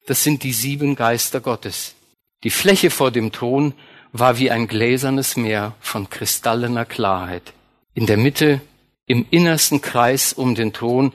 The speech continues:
standen vier mächtige Wesen, die vorn und hinten voller Augen waren.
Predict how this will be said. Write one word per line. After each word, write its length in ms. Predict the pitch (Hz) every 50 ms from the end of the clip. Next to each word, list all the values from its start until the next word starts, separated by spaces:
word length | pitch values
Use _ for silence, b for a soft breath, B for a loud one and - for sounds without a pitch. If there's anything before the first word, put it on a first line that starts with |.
| B B B B B B
standen 580 | - - - - 147 131 135 147 131 135 143 131
vier 340 | - - - 165 170 175 160
mächtige 600 | 156 147 143 139 - - - 165 147 156 143 135
Wesen, 460 | 151 165 165 151 120 117 104 98 90 B B B B B B B B -
die 60 | 117
vorn 500 | - - - - 151 151 160 160 160 165
und 220 | - 147 135 -
hinten 380 | - 143 139 143 135 - 143 123
voller 520 | - - - - 147 143 139 135 135 131
Augen 340 | 123 127 123 123 120 110 95
waren. 340 | 104 98 98 92 95 95